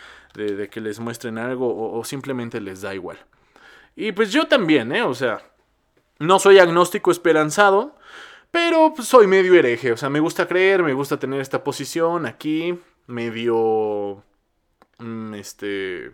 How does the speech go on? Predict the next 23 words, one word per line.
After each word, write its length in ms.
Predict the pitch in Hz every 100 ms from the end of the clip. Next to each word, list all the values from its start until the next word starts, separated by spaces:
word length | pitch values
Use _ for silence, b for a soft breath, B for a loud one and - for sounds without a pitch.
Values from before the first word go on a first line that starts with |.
| _
¿cómo, 240 | 143 151
cómo 180 | 139 185
era 80 | 196
esa 220 | - 135
palabra? 440 | 107 110 135 214 - B B B B _
No, 160 | 110
no, 140 | 110 107
no, 180 | 104 101
no 140 | 120
era 120 | 143
hedonista, 500 | 139 107 101 95 87
<laughs> 380 | 90 113 123 104
claro 200 | 104 104
que 80 | 95
no. 120 | 85 B B 117
Era, 680 | 135 151 156 151 143 127 117
la 180 | 117 117
palabra 460 | 123 135 143 143
era, 1000 | 135 135 135 135 127 120 117 107 101 - 107
no, 160 | 110
no, 260 | 101 104 101
tampoco 460 | 104 104 113 131
era, 420 | 117 107 95 -